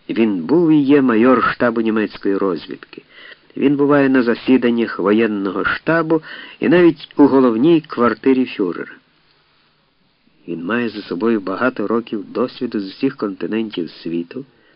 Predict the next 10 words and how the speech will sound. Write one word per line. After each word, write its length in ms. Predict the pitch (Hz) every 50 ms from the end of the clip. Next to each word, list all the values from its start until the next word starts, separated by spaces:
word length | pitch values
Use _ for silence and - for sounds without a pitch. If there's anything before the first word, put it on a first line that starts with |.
| _ _ _ _ _ _
і 100 | - 92
заступає 540 | 95 104 104 - - 107 98 - 123 123 120
важливий 540 | 113 120 117 98 95 98 139 165 156 156 135
сектор 600 | - - - 127 147 147 - - - 139 131 131 _ _ _ _ _ _
контршпіонажу. 1200 | - - 131 143 139 135 139 139 127 - - - - - 113 110 107 101 95 82 73 67 - - _ _ _ _ _ _ _ _ _ _ _ _ _ _ _ _ _ _ _ _ _ _ _ _ _ _ - - _ _ _ _ - _ _ _ _ _ _ -
Властиво, 760 | 92 95 95 104 127 135 127 - - - 185 190 180 196 180
Віра 300 | 170 185 202 196 202 190
також 460 | - - 208 196 - 175 147 - - - 95
його 460 | 87 85 107 107 98 104 101 98 - -
ідея. 600 | 113 107 98 98 95 85 82 82 71 73 -